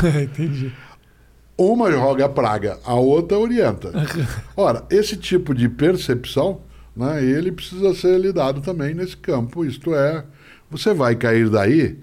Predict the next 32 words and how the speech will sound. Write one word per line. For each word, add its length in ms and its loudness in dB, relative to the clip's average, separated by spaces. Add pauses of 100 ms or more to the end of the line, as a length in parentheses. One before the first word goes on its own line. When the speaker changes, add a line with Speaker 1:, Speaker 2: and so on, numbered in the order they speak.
(340)
Speaker 2:
não 400 2
retira 460 2
da 100 0
pessoa 380 -2
a 40 2
autonomia 560 0
da 120 -2
queda, 420 -2 (100)
Speaker 1:
Sim. 320 -4
Speaker 2:
né? 360 -6 (320)
O 160 -4
Abu 200 0
Janra 300 2
dizia 360 0
isso, 340 -2
"A 100 -8
vida 260 0
é 40 0
tua, 240 0
estrague-a 520 -2
como 280 -6
quiser." 400 -2 (340)
Mas 220 0
se 180 0
você 580 0 (300)
puder 340 2
lidar 600 0 (220)
de 160 -2
maneira 480 2
a 60 -2
apenas 440 -2
advertir, 840 -2